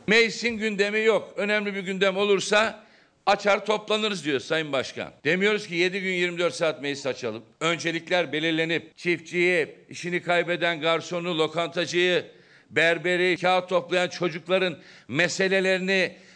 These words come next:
çözmek için daha önce verdiğimiz yirmiyi aşkın kanun teklifimiz meclisin raflarında.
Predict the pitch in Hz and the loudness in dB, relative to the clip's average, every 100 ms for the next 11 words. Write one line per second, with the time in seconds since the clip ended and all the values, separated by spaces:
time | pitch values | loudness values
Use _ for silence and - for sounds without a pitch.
0 | _ - 180 180 175 196 - - 196 170 | _ 0 0 2 0 -2 -4 -6 0 2
1 | 170 202 185 185 180 180 165 175 180 175 | 4 2 0 0 2 0 0 -2 0 -4
2 | - - _ _ _ _ - 131 165 175 | -6 -18 _ _ _ _ -4 0 0 2
3 | 196 196 170 - 190 180 151 180 190 - | 2 2 2 -2 -8 -4 -2 0 -2 -4
4 | 170 175 156 170 165 160 170 156 170 160 | -4 -4 -6 -6 -4 -2 -2 -4 -2 0
5 | 165 143 160 170 165 190 | 0 2 0 2 4 4